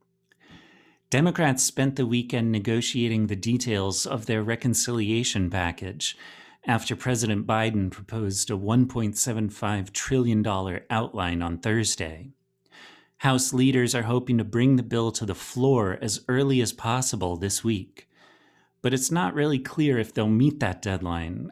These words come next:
as they're still working to bring nearly all of the Democratic caucus on board.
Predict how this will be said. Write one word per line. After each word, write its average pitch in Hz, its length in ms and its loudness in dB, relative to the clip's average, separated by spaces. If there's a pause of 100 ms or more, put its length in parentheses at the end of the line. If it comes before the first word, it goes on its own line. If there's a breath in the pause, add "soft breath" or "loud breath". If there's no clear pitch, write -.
as 110 280 0
they're 110 180 -2
still 147 400 0
working 123 420 0
to 110 80 2
bring 113 420 2
nearly 117 420 2
all 117 280 2
of 113 140 -2
the 113 80 -2
Democratic 104 580 -2
caucus 110 540 -4
on 92 220 -2
board. 87 540 -4